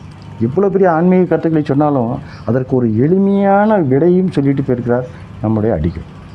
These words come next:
என்ன சொல்றார் பாருங்க. ஒரு காட்டிலே, இப்போ நம்ம பேப்பர்லலாம் படிக்கிறோம், கிராமத்துக்குள்ளே சிறுத்தை வந்துடுச்சுன்னு சொல்றாங்க.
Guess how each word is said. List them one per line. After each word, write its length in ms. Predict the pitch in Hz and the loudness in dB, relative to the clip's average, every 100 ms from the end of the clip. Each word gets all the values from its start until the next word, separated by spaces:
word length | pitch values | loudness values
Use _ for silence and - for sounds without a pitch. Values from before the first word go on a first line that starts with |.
| - | -4
என்ன 180 | 131 - | 0 0
சொல்றார் 340 | - 127 123 | -2 -4 -2
பாருங்க. 240 | 110 87 - - - - - - - - - - - - - - - | -4 -6 -12 -16 -18 -18 -18 -20 -20 -20 -20 -20 -18 -18 -16 -8 -2
ஒரு 400 | 147 151 117 110 - - | 2 2 0 -4 -10 -4
காட்டிலே, 760 | 120 175 190 151 92 92 147 - - | 0 0 2 2 0 -2 -4 -8 -8
இப்போ 160 | - 143 | -2 0
நம்ம 180 | 151 151 | 0 0
பேப்பர்லலாம் 500 | 180 190 165 165 147 | 0 0 0 0 0
படிக்கிறோம், 340 | 127 127 104 - - - - - 117 | 0 0 -2 -6 -16 -16 -16 -8 -2
கிராமத்துக்குள்ளே 480 | 156 180 165 143 180 | 0 0 0 2 2
சிறுத்தை 380 | 196 214 208 | 2 0 2
வந்துடுச்சுன்னு 480 | 165 139 123 - 156 | 2 2 0 -2 -2
சொல்றாங்க. 300 | 120 110 92 | -2 -2 -4